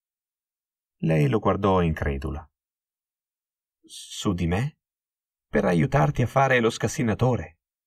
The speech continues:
"Nell'interesse della giustizia", replicò lui. Lei fece un respiro rapido e profondo. "Quando si comincia?"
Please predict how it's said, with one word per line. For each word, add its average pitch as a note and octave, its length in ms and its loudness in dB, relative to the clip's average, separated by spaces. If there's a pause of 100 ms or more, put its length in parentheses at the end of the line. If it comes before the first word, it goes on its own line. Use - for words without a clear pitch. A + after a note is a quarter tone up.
(800)
"Nell'interesse A2+ 920 2
della E2+ 220 2
giustizia", F2 760 -4 (680)
replicò G2+ 600 0
lui. D2+ 460 -2 (1080)
Lei D#3 280 2
fece B2+ 300 -4
un A2+ 80 0
respiro G2 720 0
rapido F#2+ 440 2
e E2+ 60 2
profondo. D2 680 -8 (1700)
"Quando D3 340 0
si - 180 -6
comincia?" G2 640 -2